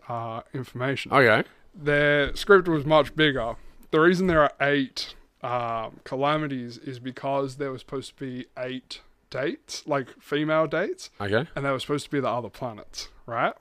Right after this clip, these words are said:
Speaker 2: Oh,
Speaker 1: Yeah.
Speaker 2: gotcha.
Speaker 1: Which
Speaker 2: Yeah.
Speaker 1: was, so you'll see in the
Speaker 2: So you
Speaker 1: background.
Speaker 2: do kind of have a framework there that you're populating.
Speaker 1: Yeah.
Speaker 2: In that, uh, in that sense. Yeah, gotcha.
Speaker 1: So,
Speaker 2: But it
Speaker 1: like,
Speaker 2: morphed into something else.
Speaker 1: mm, you'll see in the background, Chantel is, um,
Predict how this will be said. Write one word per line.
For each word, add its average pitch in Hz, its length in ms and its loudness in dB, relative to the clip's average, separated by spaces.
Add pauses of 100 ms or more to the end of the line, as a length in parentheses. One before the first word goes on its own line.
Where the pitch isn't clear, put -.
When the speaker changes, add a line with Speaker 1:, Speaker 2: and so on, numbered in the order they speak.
(140)
Speaker 2:
Oh, 156 840 0
Speaker 1:
Yeah. 156 640 6
Speaker 2:
gotcha. 151 500 2
Speaker 1:
Which 131 140 0
Speaker 2:
Yeah. 143 520 6 (320)
Speaker 1:
was, 226 120 -8
so 220 160 2
you'll 196 220 4
see 254 200 2
in 247 100 0
the 180 60 2
Speaker 2:
So 170 380 6
you - 80 10
Speaker 1:
background. - 60 6 (120)
Speaker 2:
do 240 60 4
kind 220 120 8
of 180 80 8
have 160 100 6
a 143 60 2
framework 147 520 4
there 120 180 4
that 117 100 -2
you're 113 100 -2
populating. 101 840 -2
Speaker 1:
Yeah. 185 400 4
Speaker 2:
In 110 60 0
that, 110 160 2
uh, 104 160 0
in 113 120 -2
that 104 160 -4
sense. 98 280 -2
Yeah, 139 80 0
gotcha. 123 400 -6 (280)
Speaker 1:
So, 175 220 0
Speaker 2:
But 175 100 6
it 170 40 6
Speaker 1:
like, 165 100 8
Speaker 2:
morphed 139 280 10
into 120 140 -2
something 110 260 2
else. 101 240 0
Speaker 1:
mm, 180 340 0
you'll 151 160 -2
see 202 200 2
in 214 100 2
the 170 60 0
background, 160 560 2
Chantel 156 800 -2
is, 131 560 -6 (100)
um, 123 580 -6